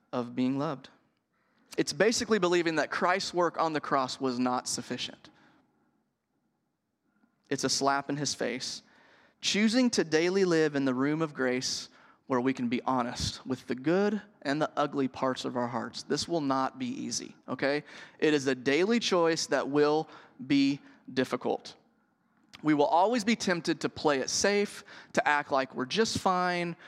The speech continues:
because we're afraid to maybe burden or bug people with our stuff, with our junk. But here's the truth.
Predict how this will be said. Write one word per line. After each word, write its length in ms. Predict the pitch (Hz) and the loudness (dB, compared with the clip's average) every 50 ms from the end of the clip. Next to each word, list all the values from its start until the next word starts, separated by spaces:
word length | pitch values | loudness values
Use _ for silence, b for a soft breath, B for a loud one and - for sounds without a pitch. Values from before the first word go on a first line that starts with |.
| B B B B | B B B B
because 300 | - - - 151 143 123 | -8 -2 0 0 0 0
we're 180 | 135 139 135 131 | 0 0 0 0
afraid 360 | - - 170 165 165 160 151 | 0 0 0 2 2 2 2
to 80 | 147 | 0
maybe 300 | 139 143 139 131 127 127 | 0 0 0 0 0 0
burden 480 | 123 - - 160 170 175 170 175 170 160 | -2 0 0 0 0 0 0 0 0 0
or 80 | 147 135 | 0 -2
bug 340 | 139 127 139 135 139 135 | 0 0 0 0 0 -2
people 400 | - - 143 131 - 135 131 127 | -4 -4 -4 -2 0 0 0 0
with 300 | 127 127 127 127 - - - | 0 0 0 -2 -4 -8 -4
our 160 | 131 120 117 | -4 -2 -2
stuff, 680 | 120 - - - - - 113 107 - - - - - - _ b b b b b b b b b b - | -2 -2 -4 -4 -2 -2 -4 -4 -4 -8 -12 -18 -20 -20 _ b b b b b b b b b b -2
with 360 | 131 131 131 131 - - - - | 0 0 0 0 -4 -12 -6 -2
our 180 | 127 127 123 127 | 0 0 0 -2
junk. 520 | 131 127 123 120 117 120 - - - - - - _ _ _ _ _ _ b b b b b b b - | -4 -6 -6 -4 -4 -6 -8 -10 -18 -20 -20 -20 _ _ _ _ _ _ b b b b b b b -6
But 120 | - 151 139 | -4 -2 0
here's 220 | 170 208 240 196 | 2 0 0 0
the 60 | 185 | -4
truth. 480 | 175 - - 156 131 113 131 - - | -8 -4 -2 -2 -2 -2 -4 -8 -16